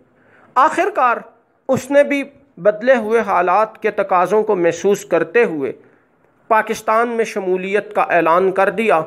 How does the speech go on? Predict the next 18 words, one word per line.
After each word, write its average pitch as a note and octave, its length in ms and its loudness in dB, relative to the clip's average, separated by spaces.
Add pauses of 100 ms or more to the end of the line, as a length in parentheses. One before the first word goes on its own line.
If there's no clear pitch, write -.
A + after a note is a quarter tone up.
(420)
और A#3+ 220 2
इस - 200 -4
तरीके F#3+ 420 0
से F3 200 -4 (320)
ये G#3 160 2
मसला D#3+ 420 0
जो D3 140 0
था, C3+ 380 -6 (240)
ये G3 420 2 (380)
बतरीक A3 800 -4
अहसन E3 540 -6 (540)
खुश D#4 320 2
उसलूबी F3 520 0
के C#3+ 160 -2
साथ - 360 0 (720)
तय B3+ 160 2
हो F3+ 220 -2
गया G3+ 320 -2